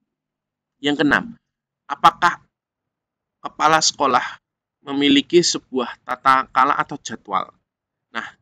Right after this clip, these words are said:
dari rangkuman jawaban ketiganya, tergantung pada situasi yang dihadapi. Yang penting,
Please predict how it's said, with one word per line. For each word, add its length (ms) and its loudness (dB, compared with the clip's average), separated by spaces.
dari 240 2
rangkuman 640 2
jawaban 480 -4
ketiganya, 720 -6
tergantung 480 -6
pada 240 -6
situasi 640 -2
yang 80 -8
dihadapi. 720 -10
Yang 160 -10
penting, 320 -4